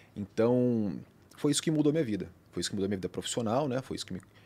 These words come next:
foi aí que nós criamos a Cogniscience pra resolver aquele problema de encontrar os noventa e nove ponto oitenta e cinco por cento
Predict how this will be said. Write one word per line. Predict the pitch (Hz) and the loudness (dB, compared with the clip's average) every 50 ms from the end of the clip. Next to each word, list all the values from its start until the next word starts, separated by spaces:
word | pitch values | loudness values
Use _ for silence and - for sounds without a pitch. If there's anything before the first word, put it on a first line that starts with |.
| - - - | -20 -16 -8
foi | - 82 90 | -4 -2 0
aí | 92 110 127 | 0 -2 -2
que | - 131 | -2 -2
nós | 120 104 - | -2 -2 -2
criamos | - - 98 95 95 98 98 95 98 | -2 0 2 2 2 2 2 0 -2
a | |
Cogniscience | - - 95 95 95 87 - - 113 127 131 - - - - - - - | 0 0 0 0 0 -2 0 0 0 -2 -2 -6 -8 -14 -20 -20 -8 0
pra | - 104 | 0 2
resolver | 95 113 113 113 98 135 | 2 2 0 2 2 2
aquele | 131 - 135 135 | 2 2 -2 0
problema | - - 131 110 107 110 117 123 | 2 2 4 4 4 4 4 2
de | 117 139 | 2 0
encontrar | 147 143 - 139 127 110 - - 120 127 | -2 0 0 0 0 0 0 0 0 0
os | 143 131 | 0 2
noventa | 139 127 110 107 123 135 135 - | 2 0 2 2 0 -2 0 -2
e | 120 | -2
nove | 104 98 98 107 107 107 110 | 0 0 0 0 0 -2 -4
ponto | - - 110 110 120 127 - 123 | -6 -2 -2 -2 -2 0 -2 -2
oitenta | 113 - 123 110 - 107 | -2 -2 -4 -4 -4 -4
e | |
cinco | - - 113 - - | -4 -4 -6 -8 -8
por | - - 104 | -12 -8 -6
cento | - - - 98 101 - - | -6 -4 -4 -4 -6 -8 -10